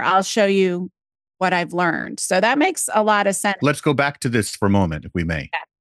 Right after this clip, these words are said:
Speaker 1: yeah, yeah.
Speaker 2: So we keep talking to Lincoln. We have to explain to him about satellites, explain to him about how we've made sound silent, explain to him about frequencies, explain to him that we are able, you say, "Well, how did you make this? These materials are certainly,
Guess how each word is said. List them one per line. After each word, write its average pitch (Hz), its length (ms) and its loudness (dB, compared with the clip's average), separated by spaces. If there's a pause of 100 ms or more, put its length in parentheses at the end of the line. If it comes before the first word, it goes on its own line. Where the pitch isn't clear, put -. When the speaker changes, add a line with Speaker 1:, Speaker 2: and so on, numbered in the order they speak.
(180)
Speaker 1:
yeah, 180 100 -2
yeah. 196 220 -4
Speaker 2:
So 156 140 2
we 143 100 4
keep - 260 0
talking 160 360 0
to 104 60 2
Lincoln. 101 260 0
We 117 80 4
have 139 160 -2
to 135 60 -2
explain 139 340 -2
to 143 40 2
him 135 100 0
about 107 260 2
satellites, 92 460 -2
explain 131 420 -2
to 156 80 2
him 143 60 4
about 110 220 2
how 101 140 0
we've 98 160 2
made 98 220 0
sound 104 400 -2
silent, 95 360 -2
explain 135 340 -4
to 151 60 -2
him 143 120 2
about 104 240 0
frequencies, 90 880 -4 (720)
explain 143 500 0
to 156 80 0
him 104 440 2
that 101 440 2 (320)
we 120 160 2
are 110 240 0
able, 104 520 2 (540)
you 107 100 0
say, 113 160 -2
"Well, 107 140 0
how 127 200 0
did 139 140 0
you 113 80 2
make 98 240 0
this? 82 160 -6
These 92 220 -4
materials 123 480 0
are 95 60 0
certainly, 90 600 -6